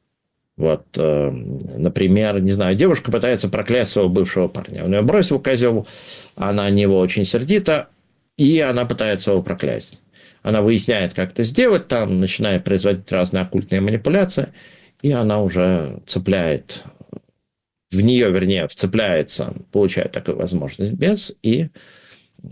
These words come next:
э, он ей дальше очень сильно портит жизнь. Вот такие вещи бывают, э, и это не, э,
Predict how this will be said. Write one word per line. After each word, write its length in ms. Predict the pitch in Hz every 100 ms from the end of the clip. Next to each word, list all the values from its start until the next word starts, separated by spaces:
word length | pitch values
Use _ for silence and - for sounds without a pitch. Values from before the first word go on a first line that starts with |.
| -
э, 180 | 80 80
он 160 | 101
ей 120 | 117
дальше 300 | 101 104 95
очень 180 | 95 98
сильно 280 | 92 107 92
портит 380 | 90 - 87 -
жизнь. 340 | - - - _ _ _ _ _ _ _
Вот 140 | 104
такие 260 | 135 135 151
вещи 260 | 127 -
бывают, 640 | 131 104 90 95 202 214 - - _ _
э, 500 | - 87 85 82 80 - 53 50 - _ _
и 140 | - 127
это 380 | 160 156 165 156
не, 500 | 127 123 160 185 165
э, 680 | 120 - - 98 92 95